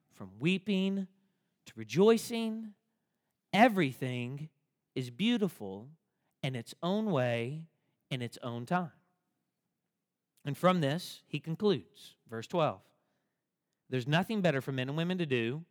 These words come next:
than three things." Be joyful, do good as long as they live, and take pleasure in all their toil.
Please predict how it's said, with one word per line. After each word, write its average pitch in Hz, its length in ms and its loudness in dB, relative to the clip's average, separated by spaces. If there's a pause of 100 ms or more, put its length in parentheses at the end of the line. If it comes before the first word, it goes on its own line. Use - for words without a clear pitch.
(440)
than 120 140 -4
three 147 220 2
things." 101 400 -8 (1160)
Be 170 160 6
joyful, 202 540 6 (1400)
do 175 200 4
good 202 180 8
as 196 100 6
long 196 220 6
as 208 80 2
they 226 160 10
live, 208 280 10 (1200)
and 135 80 -6
take 170 220 4
pleasure 170 320 6
in 127 80 0
all 123 140 4
their 127 120 0
toil. 98 320 -4